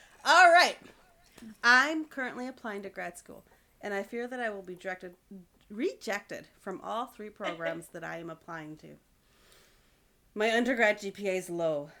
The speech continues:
Speaker 1: but above a three point oh, and with no lab research experience, I plan on going into science education, specifically chemistry. I do have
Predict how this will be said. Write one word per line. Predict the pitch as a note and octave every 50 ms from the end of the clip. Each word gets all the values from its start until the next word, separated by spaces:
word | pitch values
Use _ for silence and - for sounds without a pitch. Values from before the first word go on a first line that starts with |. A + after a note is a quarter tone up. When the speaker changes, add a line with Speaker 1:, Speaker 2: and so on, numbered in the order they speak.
| _ _ -
Speaker 1:
but | G#3+ G3
above | F#3+ F#3+ G#3 G#3+ A3 A3
a | A3
three | G#3+ - - F#3+ -
point | - - F#3+ F3 F3
oh, | F3+ F3 E3+ E3 E3 - -
and | - G#3+ G#3
with | G#3+ G#3 G3+
no | G3+ G#3+ G#3+ G#3+ G#3+ G#3+
lab | G3+ F#3+ F#3+ - G3+ -
research | G3 F3+ E3+ - - E3+ - -
experience, | - - - - E3 D#3+ D#3 D#3+ D#3 - -
I | F#3+
plan | - - A#3 A#3 B3 C4
on | C4
going | A#3 A#3 G#3+ A3 G#3+
into | G#3 F#3+
science | - - G#3+ G3+ G3+ G3+ G3 -
education, | - - F3 - - A3+ A3 A3 - E3+ E3 - _ _ _ _ _ _ _ _ _
specifically | - - - A#3 A#3 - C#4+ D4+ D4+ - - C#4 C#4
chemistry. | - A3+ F3+ F3 E3 - - D#3+ D3+ C#3+ F3+ _ _ _ _ _ _ _ _ _ _ _ _ _ _ _ _ _ _ _ -
I | - F#3 G3+
do | - D4+ F4 G#4+ A4 F#4
have | F4+ D4 A#3+ G3+ F#3+ A#3 - -